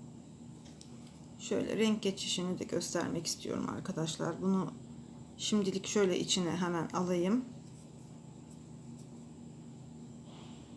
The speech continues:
Şöyle aldım. Ortaya batıyorum. Buraya öncelikle bir, iki zincirle sabitledim. Biraz çekiyorum.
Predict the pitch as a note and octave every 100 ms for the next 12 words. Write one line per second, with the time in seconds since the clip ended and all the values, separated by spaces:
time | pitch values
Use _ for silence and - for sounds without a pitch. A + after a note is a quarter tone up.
0 | - D#3+ - - - - - - - -
1 | - F3 D#3+ - F#3 G#3 G3+ G3+ G#3 A3
2 | - - - - - - - - - -
3 | - - - - - - - - - -
4 | - - A#3 A3+ G3 F3 F3 F3+ F3+ G#3+
5 | G#3 G#3 G#3+ G#3+ A3 - - - - -
6 | - - - - - A#3 G#3 F3 - G#3
7 | G3+ G3 G3+ F3 F3+ F3+ F#3 G#3+ - -
8 | - - - - - - A3+ G#3+ F#3+ F3
9 | D#3+ F#3 F#3 G3+ G3 G3 - G#3 G3+ G#3
10 | A#3 A3+ A3 - G3 - F#3+ F3 E3 F3+
11 | A#3+